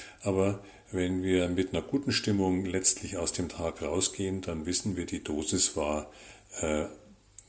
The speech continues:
okay. Jedenfalls, ähm, sind wir damit ganz gut zurechtgekommen. Und so eine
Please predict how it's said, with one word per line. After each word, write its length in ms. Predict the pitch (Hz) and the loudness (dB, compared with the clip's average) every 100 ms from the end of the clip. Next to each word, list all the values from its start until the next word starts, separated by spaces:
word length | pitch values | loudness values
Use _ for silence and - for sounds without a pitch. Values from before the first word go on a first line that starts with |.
| - | -8
okay. 540 | 110 92 - 76 71 - - - - - - | -2 -2 0 -2 -4 -12 -20 -18 -16 -18 -6
Jedenfalls, 720 | 98 92 82 82 80 - - - 82 | -2 0 0 0 2 4 4 2 -2
ähm, 420 | 78 76 76 78 - | -2 -2 -6 -10 -8
sind 200 | - 82 | -6 -2
wir 60 | 82 | -2
damit 280 | 76 78 - | -2 -4 -4
ganz 200 | 80 - | -4 -4
gut 180 | - - | -4 -2
zurechtgekommen. 640 | 82 73 - - - 87 | -2 -4 -12 -14 -10 -8
Und 100 | 87 | -2
so 120 | 85 101 | 0 2
eine 320 | 87 90 | 2 0